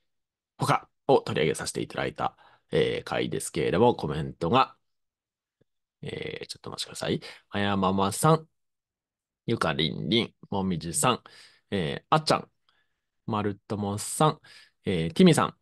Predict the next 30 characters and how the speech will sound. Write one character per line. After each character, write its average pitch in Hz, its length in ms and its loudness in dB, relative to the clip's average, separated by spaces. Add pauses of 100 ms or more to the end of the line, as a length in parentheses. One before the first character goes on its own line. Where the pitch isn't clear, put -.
(200)
成 104 280 -6
田 85 200 -6
さ 135 180 2
ん、 - 120 -4 (800)
か 175 120 2
ん 165 60 2
ち - 40 0
ゃ 107 60 0
ん - 100 -6 (100)
か - 120 -4
ら 67 80 -2
い - 80 -8
た 71 80 -12
だ 64 100 -6
い 62 60 -10
て - 80 -14
お - 20 -12
り 55 60 -16
ま - 100 -16
す。 - 140 -16
あ - 20 -4
り 113 80 2
が 120 60 6
と 101 80 -4
う - 20 -4
ご 82 40 -4
ざ 73 100 -8
い 73 40 -10
ま 73 160 -10
す。 - 140 -4